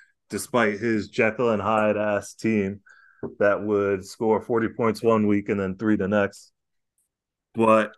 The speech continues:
I, I feel like he's just there to be the head coach when next year it doesn't go how they want it to go and they fire Sam Pittman and, and bring him in. Uh, but I can't, I mean, this is one I can't believe. Like, I, I,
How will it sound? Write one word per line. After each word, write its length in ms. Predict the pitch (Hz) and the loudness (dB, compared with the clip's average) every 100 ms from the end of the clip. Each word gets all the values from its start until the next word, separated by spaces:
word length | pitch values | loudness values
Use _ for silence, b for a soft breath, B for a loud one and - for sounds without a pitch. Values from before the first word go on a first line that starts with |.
| _ _ - | _ _ -6
I, 140 | 101 - | -4 -2
I 100 | 120 | -2
feel 180 | - 156 | 2 4
like 140 | 139 | 6
he's 200 | 143 131 | 4 2
just 160 | 139 117 | 0 4
there 240 | 131 127 | 4 4
to 100 | 113 | 2
be 140 | 104 | 0
the 300 | 113 110 110 - _ _ - | 0 0 -2 -8 _ _ -12
head 200 | 110 117 | -6 -2
coach 340 | 123 117 104 113 | 2 2 2 0
when 320 | 110 101 101 | 2 2 0
next 220 | 104 - | -4 -4
year 240 | 107 101 98 | 0 2 2
it 80 | |
doesn't 240 | 101 98 92 | 0 -4 -2
go 300 | 101 101 92 | 0 0 0
how 100 | 98 | -2
they 80 | 92 | -4
want 200 | 92 92 | -4 -6
it 60 | 90 | -6
to 80 | 92 | -4
go 200 | 95 92 | -4 -4
and 100 | 90 | -6
they 80 | |
fire 500 | 90 101 92 92 90 - _ _ _ | -6 -4 -2 -4 -6 -14 _ _ _
Sam 280 | - 95 87 | -6 -6 -4
Pittman 360 | 98 90 92 | -6 -8 -8
and, 240 | 90 90 90 _ b b b | -8 -10 -12 _ b b b
and 160 | 92 90 | -10 -6
bring 180 | 95 90 | -6 -6
him 180 | 95 90 | -6 -6
in. 160 | 90 90 _ _ _ _ _ | -8 -10 _ _ _ _ _
Uh, 280 | - 92 92 | -4 -2 -2
but 200 | 92 107 | -2 0
I 80 | 117 | 0
can't, 360 | - 170 151 - | 4 4 4 0
I 80 | 131 | -2
mean, 320 | 123 104 92 - _ _ _ 107 | 0 -2 -6 -18 _ _ _ 0
this 280 | 131 151 | 2 2
is 120 | 131 110 | 0 0
one 160 | 110 | 0
I 100 | 101 | 0
can't 280 | 92 117 98 | -2 -4 -4
believe. 260 | 95 95 92 | -2 -2 0
Like, 160 | 104 | 0
I, 120 | 117 117 - - | 0 -2 -4 -4
I, 140 | 117 | -2